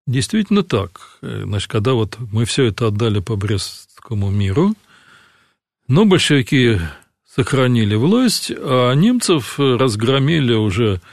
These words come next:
французы, англичане, американцы.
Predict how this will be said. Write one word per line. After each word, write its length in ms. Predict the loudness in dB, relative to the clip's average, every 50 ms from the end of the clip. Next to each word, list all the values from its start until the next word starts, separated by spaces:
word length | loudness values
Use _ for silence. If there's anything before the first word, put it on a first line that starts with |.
| -20 _ _ _ _ _ _ _ _ _ _ -10
французы, 760 | -8 -6 -6 -6 -6 -4 -2 -2 -2 0 0 0 0 0 0
англичане, 680 | 0 0 0 0 0 -2 -2 -2 -4 -2 -2 -2 -2
американцы. 920 | -2 -2 -4 -4 -6 -8 -6 -6 -4 -4 -4 -4 -6 -4 -2 0 0 0